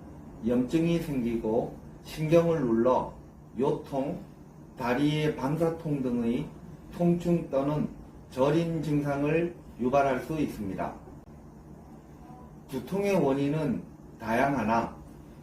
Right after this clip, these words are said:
목의 통증이 심해지면서 두통이 함께 오는 경우 경추성 두통을 의심해 볼 수 있을 것 같습니다. 경추성 두통은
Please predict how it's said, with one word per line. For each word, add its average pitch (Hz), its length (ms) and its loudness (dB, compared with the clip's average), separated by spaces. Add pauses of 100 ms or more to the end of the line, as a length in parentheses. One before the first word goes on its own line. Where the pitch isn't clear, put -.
(320)
목의 131 460 4
통증이 147 720 -2 (300)
심해지면서 117 1080 0 (460)
두통이 170 420 2
함께 160 500 2
오는 139 360 2
경우 107 420 0 (680)
경추성 165 880 2
두통을 156 640 -2
의심해 139 420 -2
볼 127 180 -2
수 147 220 -4
있을 117 280 -4
것 151 280 2 (220)
같습니다. 92 600 -4 (1900)
경추성 175 680 4
두통은 127 540 -2